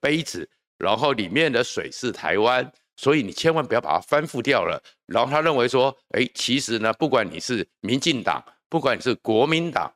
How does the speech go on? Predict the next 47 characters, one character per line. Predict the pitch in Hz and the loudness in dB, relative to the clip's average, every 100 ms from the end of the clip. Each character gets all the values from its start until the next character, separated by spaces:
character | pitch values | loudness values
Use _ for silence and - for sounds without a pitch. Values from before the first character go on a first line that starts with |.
| _ | _
甚 | - 143 | -2 -2
至 | 123 127 | 0 -2
你 | 76 | -2
是 | 131 | -8
共 | - 208 127 | 2 0 2
产 | 90 104 | -4 -2
党， | 92 - - _ | -4 -4 -16 _
你 | 120 104 82 | -6 -6 2
都 | 165 180 - | 2 2 0
没 | 110 131 | 0 2
办 | 185 156 | 2 0
法 | 101 - | 0 -2
绕 | 147 175 95 | 2 2 2
过 | - 120 - _ _ | 0 0 0 _ _
中 | - 139 147 | 0 2 2
华 | 139 98 90 | 0 2 2
民 | 95 95 107 | 2 -4 -4
国 | 110 90 92 - - - - - 123 | 0 2 2 -2 -16 -16 -12 -8 -8
里 | 113 95 82 | -4 -4 0
面 | 147 123 | 2 0
装 | 90 131 123 | 2 2 2
的 | 101 | 0
是 | - 113 | 2 0
台 | - 80 98 | 0 0 2
湾 | 123 143 | 2 2
这 | 143 | 0
个 | 135 113 | 0 0
水， | - 85 71 - _ | -2 -6 -8 -16 _
这 | - 147 | -2 0
个 | 107 | 0
情 | - 107 | -2 -8
况。 | 110 87 - _ _ _ | -2 -2 -4 _ _ _
那 | 175 | 0
这 | 220 | 0
话 | - 185 | 0 -2
说 | 208 208 | -2 -2
起 | - | -2
来， | 95 92 - _ | -4 -4 -8 _
可 | 151 | -6
是 | 185 | -4
他 | 180 185 | 0 0
的 | 170 | 0
序 | - 196 165 | -2 -2 -2
文 | 95 113 | -2 -6
里 | 95 | -8
面 | 92 87 - _ _ _ | -8 -8 -10 _ _ _
讲 | - 92 | -4 -4